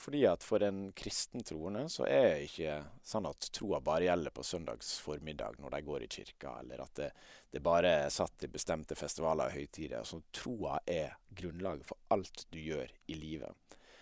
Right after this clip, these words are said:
Og, ehm, derfor er det også viktig for oss å finne språk for det i skolen og studietida, eh, så vel som i arbeidslivet og senere. Fordi det er jo der vi lever stor del av livet vårt. Og hvis en skal summere tretten år i skolegang i antall år du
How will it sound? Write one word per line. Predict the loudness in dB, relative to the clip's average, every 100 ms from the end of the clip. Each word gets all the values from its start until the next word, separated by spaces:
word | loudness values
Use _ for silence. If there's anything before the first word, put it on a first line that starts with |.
| -20 -20 -20 -20 _ -2
Og, | 4 8
ehm, | 8 4 0 -6 _ _ -20 0
derfor | 8 8 10 8 10
er | 8 8
det | 6
også | 4 -2
viktig | -2 -2 -4
for | 0 0 0
oss | -2
å | -2
finne | -2 -2
språk | -2 0 4 2 2
for | -2
det | -2 -4
i | -6
skolen | -6 -2 -2 -2
og |
studietida, | -4 -4 -6 -8 -10 -10 -14 -10
eh, | -8 -6 -8 -6
så | 0 10
vel | 10 10
som | 4
i | 2 0 4
arbeidslivet | 4 8 6 6 0 2
og | 2
senere. | 2 -2 -4 -6 _ -20 -20 -20 -20
Fordi | -10 -6 -2 -2
det | 2 4
er |
jo | 10
der | 10
vi | 10
lever | 6 4 4
stor | -2
del | -2 -4
av |
livet | -6
vårt. | -10 -12 -16 -16 _ _ _ _ -4
Og | 4 6
hvis | 6 2
en | 2
skal | 4
summere | 4 6 8 8 6
tretten | 4 2 4
år | 2 2
i |
skolegang | -2 0 2 2 2 0 -12 -10
i | -8 -8 -10 -2 0
antall | 0 4 4 6 6
år | 6 4
du | 2